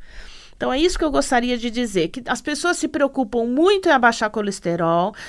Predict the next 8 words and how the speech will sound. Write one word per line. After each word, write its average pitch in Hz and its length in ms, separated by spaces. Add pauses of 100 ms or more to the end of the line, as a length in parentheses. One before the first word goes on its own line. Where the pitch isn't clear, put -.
(200)
e 277 200
tomem, 262 840
tomam, 240 560
tomam 220 400
muita 269 240
simvastatina, 214 1120
atorvastatina, 208 1120
rosuvastatina, 220 1080